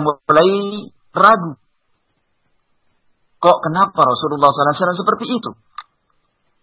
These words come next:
Kelembutan. Tidak tampak sebagaimana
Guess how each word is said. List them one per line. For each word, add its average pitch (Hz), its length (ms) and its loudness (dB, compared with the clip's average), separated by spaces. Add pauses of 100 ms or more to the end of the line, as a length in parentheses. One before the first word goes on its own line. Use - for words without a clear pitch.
(420)
Kelembutan. 156 520 2 (560)
Tidak 165 240 2
tampak 208 400 4
sebagaimana 156 960 0